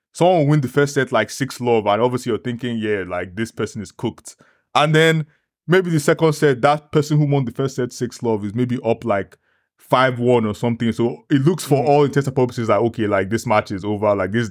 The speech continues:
Speaker 1: you know, this is, like, a waste of time." And then they're serving for the match, and then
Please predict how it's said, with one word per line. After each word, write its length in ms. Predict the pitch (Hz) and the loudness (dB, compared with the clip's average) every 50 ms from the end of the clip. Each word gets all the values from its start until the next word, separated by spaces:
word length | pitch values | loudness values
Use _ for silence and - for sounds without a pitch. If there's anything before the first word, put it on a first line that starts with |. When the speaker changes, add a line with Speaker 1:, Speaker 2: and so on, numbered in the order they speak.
| - | -6
Speaker 1:
you 100 | 131 120 | -4 -2
know, 120 | 113 110 107 | 0 0 0
this 160 | 101 127 127 | 2 0 2
is, 80 | 117 | 2
like, 200 | 120 110 104 - | 2 2 0 0
a 200 | 113 107 104 101 - _ _ - | -4 -6 -6 -6 -8 _ _ -6
waste 300 | 101 117 123 120 - - | -2 0 0 0 0 -2
of 140 | 104 - - | -4 -2 0
time." 300 | - 120 107 101 95 92 - _ _ _ - | 0 2 2 2 0 -4 -8 _ _ _ 0
And 200 | - 120 131 139 | 0 2 4 4
then 120 | 139 139 | 2 4
they're 140 | 139 143 135 | 4 2 2
serving 300 | - - 170 165 180 156 | 2 2 2 2 2 0
for 140 | - 127 117 | 0 0 0
the 60 | 117 | 0
match, 300 | 113 123 123 117 113 - | 2 2 2 2 2 0
and 140 | 113 110 110 | -2 -2 -2
then 180 | 104 107 104 | -2 -2 -4